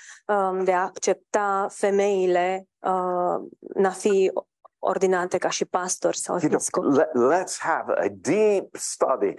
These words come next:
Speaker 2: and it's gonna take many years to study this.
Speaker 1: Haideți să studiem profund asta și o să dureze mulți ani acest studiu.
Speaker 2: Why?
Speaker 1: De ce?
Speaker 2: Because I want to somehow,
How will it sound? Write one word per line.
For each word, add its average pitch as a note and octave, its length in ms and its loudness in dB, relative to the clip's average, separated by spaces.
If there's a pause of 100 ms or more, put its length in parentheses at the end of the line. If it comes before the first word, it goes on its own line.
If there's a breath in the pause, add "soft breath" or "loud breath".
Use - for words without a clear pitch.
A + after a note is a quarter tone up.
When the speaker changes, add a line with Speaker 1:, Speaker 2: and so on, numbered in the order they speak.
(160 loud breath)
Speaker 2:
and C3 140 0
it's C3+ 260 -2
gonna C#3+ 240 2
take - 340 -2
many E3 420 2
years D#3 560 2 (140)
to - 100 -4
study G2+ 440 -2
this. - 440 -4 (180 loud breath)
Speaker 1:
Haideți A3 540 0
să - 80 -2
studiem G3 460 2
profund G#3 460 0
asta G#3+ 460 0
și - 180 -4
o F#3 60 4
să F#3+ 200 0
dureze G3 460 2 (200)
mulți A3 400 2
ani G3+ 440 -2 (460)
acest G3 320 -2
studiu. G3+ 560 2 (220)
Speaker 2:
Why? - 480 -2 (380)
Speaker 1:
De G3+ 120 -2
ce? G#3 420 -2
Speaker 2:
Because F3 340 2 (180)
I - 60 0
want F3+ 340 0
to E3 300 2 (240 soft breath)
somehow, E3 1080 -2